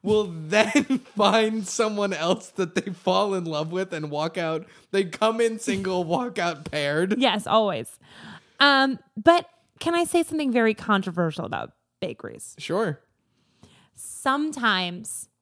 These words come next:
Speaker 2: the baked goods are better to look at than they are to eat.
Speaker 1: Yeah.
Speaker 2: Because a lot of, uh, some baked goods are good.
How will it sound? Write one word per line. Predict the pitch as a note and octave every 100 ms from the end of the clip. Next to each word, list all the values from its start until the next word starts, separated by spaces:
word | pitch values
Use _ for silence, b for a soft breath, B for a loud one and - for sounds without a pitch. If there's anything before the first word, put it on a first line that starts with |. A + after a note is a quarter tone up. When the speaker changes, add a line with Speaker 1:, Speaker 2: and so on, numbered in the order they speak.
| _ _ -
Speaker 2:
the | G#3+
baked | F#3 G3 - -
goods | F#3+ D#3 G3+ - - - _ _ _ _ _ _ _ _ _
are | A3 G3+
better | F3 F#3 E3+ D#3+
to | -
look | E3+ D#3+ -
at | - - - - _ _ _ _ _ -
than | F#3+
they | F#3
are | - E3
to | E3+ -
eat. | - - - - -
Speaker 1:
Yeah. | - - - - - - - - - -
Speaker 2:
Because | D4+ - E4 D#4
a |
lot | D#4+ C#4+ D4+ E4 G#4+
of, | G4+ _ -
uh, | D4
some | C#4+ D4+ D#4
baked | G4 -
goods | F#4+ G#4
are | G4+
good. | G#3+ G3+